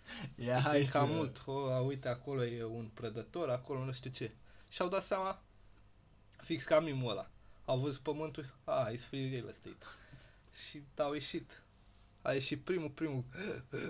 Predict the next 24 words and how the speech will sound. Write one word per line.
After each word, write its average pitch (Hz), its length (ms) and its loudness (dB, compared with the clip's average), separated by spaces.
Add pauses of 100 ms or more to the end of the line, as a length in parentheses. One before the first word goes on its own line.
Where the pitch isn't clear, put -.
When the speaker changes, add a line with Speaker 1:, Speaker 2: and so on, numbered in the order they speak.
(220)
Speaker 2:
gâfâia 135 460 4 (180)
pe 123 60 -4
pământ. 135 460 -6 (800)
Sau 120 460 2
Speaker 1:
A, 117 60 -6 (120)
Speaker 2:
oarecum 123 500 0
a 120 60 4
reușit 117 420 0
unul 120 200 0
să 127 160 0
Speaker 1:
s-a, 131 120 4
Speaker 2:
se 120 60 0
descurce. 123 460 -2
Speaker 1:
da, 147 80 6
s-a 127 160 -2
adaptat, 117 720 0 (680)
nu 113 180 -10
știu 117 180 -10
ce. 143 360 -2 (720)
Speaker 2:
După 156 260 2
aceea 185 440 4 (120)
s-au 170 220 2
gândit, 175 300 -2
bă, 160 340 4